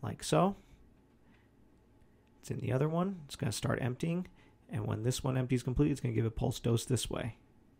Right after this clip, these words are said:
And three, two, one. Beautiful.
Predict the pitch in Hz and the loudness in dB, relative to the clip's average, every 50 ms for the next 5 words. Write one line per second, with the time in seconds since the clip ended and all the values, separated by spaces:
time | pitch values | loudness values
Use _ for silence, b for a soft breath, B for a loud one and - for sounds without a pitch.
0 | - _ - - - - - _ _ - - - - _ - - - - - - | -20 _ -20 -20 -20 -20 -20 _ _ -20 -20 -20 -20 _ -20 -20 -20 -20 -20 -20
1 | - - - - - _ - - - - - 131 107 104 101 104 104 104 104 - | -20 -20 -20 -20 -20 _ -20 -20 -20 -12 -8 -6 -4 -4 -4 -4 -6 -6 0 2
2 | 139 147 156 160 - - - - - - - - 135 139 151 151 143 - - - | 4 4 4 2 -4 -10 -20 -20 -20 -12 -2 2 4 4 4 2 0 -4 -12 -10
3 | - 123 127 135 143 151 151 151 - - - - - - - - - - - - | -6 0 2 2 4 2 2 -2 -6 -16 -20 -20 -20 -20 -20 -20 -20 -20 -20 -20
4 | _ - - - - - - - - - - - _ _ - - - - - - | _ -20 -20 -20 -20 -20 -20 -20 -20 -20 -20 -20 _ _ -20 -20 -20 -20 -20 -20
5 | - _ _ - - - 135 131 131 113 - - - - - 147 | -20 _ _ -4 2 6 8 10 8 8 6 -2 -6 -8 -8 -8